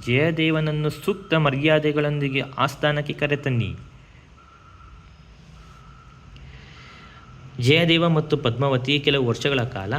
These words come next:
ಅರಮನೆಯಲ್ಲಿ ವಾಸವಾಗಿದ್ದರು. ಅವರು ಶ್ರೀಕೃಷ್ಣ ಹಾಗೂ ರಾಧೆಯರ ಬಗ್ಗೆ ಆಡುತ್ತಾ ಕಾಲ ಕಳೆದರು.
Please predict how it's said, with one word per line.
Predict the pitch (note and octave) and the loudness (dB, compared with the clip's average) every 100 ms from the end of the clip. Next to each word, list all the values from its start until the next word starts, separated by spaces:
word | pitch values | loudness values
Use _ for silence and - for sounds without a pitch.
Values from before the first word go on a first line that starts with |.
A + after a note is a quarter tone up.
| - | -2
ಅರಮನೆಯಲ್ಲಿ | B2 D#3+ D#3 C3+ A2+ A2+ D#3 - | 0 2 0 0 -2 -2 -4 -4
ವಾಸವಾಗಿದ್ದರು. | A2+ A#2+ E3 D#3+ C#3 A#2+ G2+ - - - - | -4 -2 -2 -2 -4 -4 -6 -8 -14 -8 0
ಅವರು | D#3+ D#3 D#3 | 2 4 2
ಶ್ರೀಕೃಷ್ಣ | - C#3 C3+ B2 B2+ E3+ | 0 -2 -2 -6 -4 -4
ಹಾಗೂ | E3+ C3 B2 B2 | 0 0 0 0
ರಾಧೆಯರ | A#2 B2+ B2 B2 D#2+ - - B2+ C3+ B2+ | 2 2 0 -4 -6 -12 -10 -6 -4 -2
ಬಗ್ಗೆ | A#2+ A2 B2 | -4 -4 -4
ಆಡುತ್ತಾ | A#2+ A2+ A2 - B2 | -4 -2 -4 -4 -4
ಕಾಲ | B2+ C#3 E3+ | -2 0 0
ಕಳೆದರು. | D#3+ B2+ G#2+ - | 2 0 -2 -8